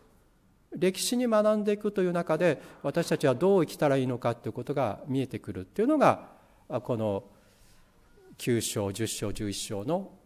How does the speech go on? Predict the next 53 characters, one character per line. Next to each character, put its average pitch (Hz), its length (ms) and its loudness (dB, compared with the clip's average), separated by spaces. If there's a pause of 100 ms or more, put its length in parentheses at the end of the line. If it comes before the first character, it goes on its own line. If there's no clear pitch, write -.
(140)
イ - 60 -12
ス - 180 -6
ラ 110 160 -2
エ 104 60 -4
ル 101 100 -8
問 95 280 -8
題。 90 200 -16 (320)
そ - 120 -4
れ 151 60 2
も 151 80 2
非 170 100 0
常 180 100 4
に 127 120 2
抜 175 100 4
き - 120 -2
差 190 180 6
し 190 160 2
な 180 140 4
ら 180 120 4
ぬ 143 80 2
問 113 200 -2
題 95 120 -2
で 92 60 -10
す - 120 -10
よ 104 100 -4
ね。 156 280 0 (1200)
ユ 135 140 -2
ダ 123 120 6
ヤ 110 80 4
人 110 120 -6
に 104 60 -4
と 107 120 -6
っ - 40 -10
て、 - 120 -8
異 101 80 -4
邦 113 180 -2
人 98 140 -8
に 95 60 -8
と 98 120 -10
っ - 20 -12
て、 - 340 -10
あ 170 100 2
る 190 40 0
い - 20 0
は 139 60 0
非 165 100 -4
常 156 120 0
に 151 100 2
難 143 300 -2
し 143 160 -6
い - 20 -2
問 104 160 -4
題。 - 100 -12